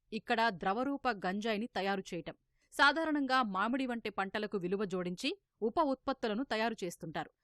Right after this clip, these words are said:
అయితే ఏజెన్సీలో స్మగ్లర్లు గంజాయికి విలువ జోడించి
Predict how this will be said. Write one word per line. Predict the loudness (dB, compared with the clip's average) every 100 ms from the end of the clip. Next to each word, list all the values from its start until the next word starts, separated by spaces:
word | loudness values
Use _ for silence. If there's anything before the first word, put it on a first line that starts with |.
| _ 0
అయితే | 2 2
ఏజెన్సీలో | 2 2 2 0 -2 0 -2
స్మగ్లర్లు | -2 -6 0 0 0 -2 -8 _ -4
గంజాయికి | 2 2 4 4 2 0
విలువ | 0 2
జోడించి | 2 2 0 0 -2